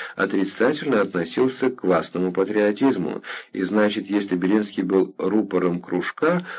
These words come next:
он не мог быть рапсодом формулы православия, самодержавия, народность. Эта аргументация была бы неотразимо блестящей, но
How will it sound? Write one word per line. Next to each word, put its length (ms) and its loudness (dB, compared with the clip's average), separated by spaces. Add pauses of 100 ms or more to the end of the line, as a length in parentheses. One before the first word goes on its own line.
(140)
он 360 2
не 80 4
мог 380 4
быть 260 0
рапсодом 720 0
формулы 640 2
православия, 920 2
самодержавия, 880 0
народность. 400 -2 (800)
Эта 260 0
аргументация 720 0
была 240 2
бы 100 -2
неотразимо 540 0
блестящей, 680 -2
но 400 -4